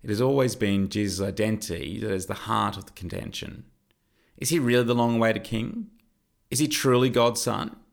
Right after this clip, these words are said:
If anyone was unclear about the nature of his claims, that becomes increasingly transparent as he rides into Jerusalem on a donkey.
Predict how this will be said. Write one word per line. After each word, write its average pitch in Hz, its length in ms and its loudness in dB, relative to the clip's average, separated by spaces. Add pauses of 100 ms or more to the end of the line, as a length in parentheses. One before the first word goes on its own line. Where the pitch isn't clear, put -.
(920)
If - 80 -4
anyone 135 300 4
was 107 100 0
unclear 110 480 0
about 98 240 0
the 107 60 -2
nature 98 320 0
of - 60 -6
his 90 120 -6
claims, 92 600 -6 (460)
that 110 120 2
becomes 101 280 -2
increasingly 101 640 0
transparent 90 680 -2
as 90 120 -10
he 92 40 -6
rides 92 380 -4
into 90 180 -8
Jerusalem 87 460 -4
on 85 80 -6
a - 20 -12
donkey. 87 480 -8